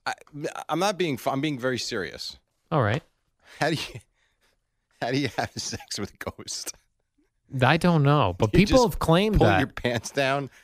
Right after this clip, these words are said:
Speaker 1: and thrust <laughs> into the air?
Speaker 2: The, the, I have seen stories, uh, women in particular, claiming that in haunted hotels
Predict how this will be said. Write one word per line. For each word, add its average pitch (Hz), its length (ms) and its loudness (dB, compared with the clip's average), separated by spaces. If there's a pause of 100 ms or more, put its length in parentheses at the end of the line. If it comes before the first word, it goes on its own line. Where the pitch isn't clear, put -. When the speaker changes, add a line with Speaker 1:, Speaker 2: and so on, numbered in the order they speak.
(140)
Speaker 1:
and 113 200 0
thrust - 440 -2
<laughs> - 100 -4
into 175 120 0
the 139 160 0 (240)
air? 113 120 -2 (440)
Speaker 2:
The, 135 300 4
the, 135 320 2
I 151 120 6
have 170 260 2
seen 160 380 2
stories, 139 920 2 (160)
uh, 104 160 2
women 139 360 4
in 117 120 2
particular, 104 760 2
claiming 123 600 0
that 110 320 4 (140)
in 117 240 2
haunted 143 580 0
hotels 110 880 -2